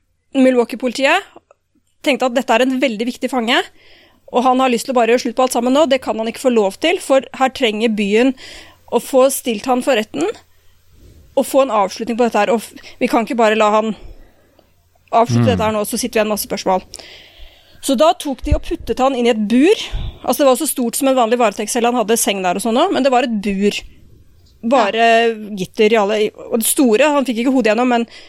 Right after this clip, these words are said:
Speaker 1: man kunne få ta, stikke hånden inn og ta tak i han. Den, det buret, det sto i et rom som var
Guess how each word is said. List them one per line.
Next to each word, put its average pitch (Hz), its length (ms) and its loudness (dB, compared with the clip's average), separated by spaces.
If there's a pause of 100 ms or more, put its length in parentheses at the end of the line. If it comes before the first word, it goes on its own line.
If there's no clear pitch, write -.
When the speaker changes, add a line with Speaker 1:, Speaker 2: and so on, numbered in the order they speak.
(120)
Speaker 1:
man 240 220 0
kunne 247 220 4 (100)
få 240 160 -8
ta, - 140 2 (160)
stikke - 260 -4
hånden 208 160 0
inn 202 80 -4
og 214 80 -6
ta 226 160 -4
tak 208 140 -4
i - 20 -2
han. - 140 -6 (800)
Den, 262 500 2
det 262 140 2
buret, 240 380 0
det 311 120 -2
sto 254 220 -4
i 240 80 0
et 247 240 -2
rom 294 140 0 (680)
som 277 200 0
var 269 140 4